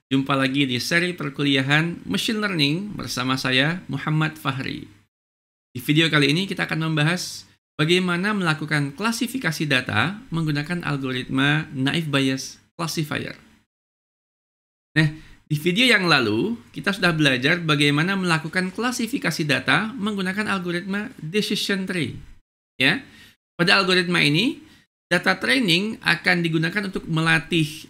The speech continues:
algoritma decision tree, kemudian menghasilkan sebuah model, ya, model machine learning berupa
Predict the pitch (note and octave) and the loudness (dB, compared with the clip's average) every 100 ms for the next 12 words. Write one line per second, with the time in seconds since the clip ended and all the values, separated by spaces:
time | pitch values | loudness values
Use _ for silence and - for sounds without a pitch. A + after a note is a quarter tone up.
0 | - E3 D#3+ D#3+ D#3+ E3 D#3+ D3+ D3+ D3+ | -2 0 2 0 0 0 0 0 -2 -2
1 | C#3+ C3+ D3 A3+ C#4+ - _ _ _ G3+ | 0 0 -2 -4 -6 -12 _ _ _ -2
2 | G#3 B3 A#3+ G3+ G3+ G3 G3 G#3+ A3+ G#3+ | 0 0 2 2 2 2 0 2 0 0
3 | F#3 F3+ F3 E3+ - D#3+ G3+ D4 D3 B2+ | -2 0 0 -2 -4 -2 0 0 2 2
4 | A2 A2+ D#3+ G#3 - - - D3+ D3+ D#3+ | 0 0 -2 -2 -10 -20 -6 -2 2 2
5 | D#3 D3+ D#3+ C#3+ C3 F3 F#3+ C#3+ C#3+ E3 | 2 0 0 0 0 -2 -2 -2 -2 -4
6 | G3+ G#3 | -4 -6